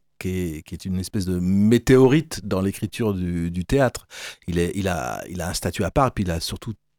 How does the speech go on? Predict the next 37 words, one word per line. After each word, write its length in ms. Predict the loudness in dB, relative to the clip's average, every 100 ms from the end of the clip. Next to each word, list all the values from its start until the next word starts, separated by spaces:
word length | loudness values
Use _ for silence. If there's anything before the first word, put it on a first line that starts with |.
| _
tracé 360 | -6 -4 -2 0
un 120 | 0
chemin 300 | -2 -2 -2 -2
très, 280 | -2 0 0
très, 320 | -2 -4 -4
très 320 | -4 -4 -4
personnel. 600 | -4 -8 -4 -2 0 -2 -6 -18 -20 -18 -20 -16
Et 280 | -4 0 0
c'est 160 | 0
un 140 | 2 2
inventeur, 560 | 2 2 0 2 0
comme 140 | 0 -2
on 80 | 0
dit, 140 | -2
c'est 100 | -2
un 100 | 0
inventeur 420 | 0 0 -2 -2
de 100 | 0
langue, 400 | 2 4 4 2
et 40 | -2
c'est 140 | -4
quelqu'un 360 | -6 -4 -2 -2
qui, 260 | -4 -12 -12 _ _
qui 180 | -8 -4
aussi 460 | -2 -4 -4 -6 -6 _ -20 _
prend 200 | 2 2
en 60 | 2
compte 320 | 4 2 4
que 80 | 0
le 140 | 0
théâtre, 320 | 0 0 0 -2
c'est 100 | -2
aussi 280 | -2 -4
du 160 | -6 -4
son, 480 | 0 2 2 2 2
du 160 | -2
souffle, 640 | -2 -2 0 -2 -4 -4